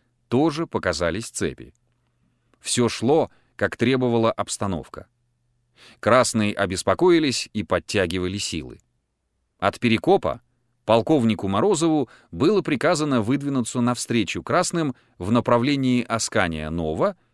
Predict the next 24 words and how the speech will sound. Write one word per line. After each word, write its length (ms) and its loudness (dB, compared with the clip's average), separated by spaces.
и 100 -2
задерживать 760 -2
их. 220 -20
Около 340 2
пятнадцати 580 -2
часов 540 -4
было 360 2
получено 560 2
донесение, 680 0
что 240 -2
бригада 480 2
тридцать 420 -2
четвертой 580 -4
дивизии 520 -2
подходит 640 -2
к 80 -14
Преображенке. 800 -2
От 160 0
сердца 480 0
отлегло. 560 -6
Ее 400 2
форсированный 880 0
марш 360 0
удался, 560 0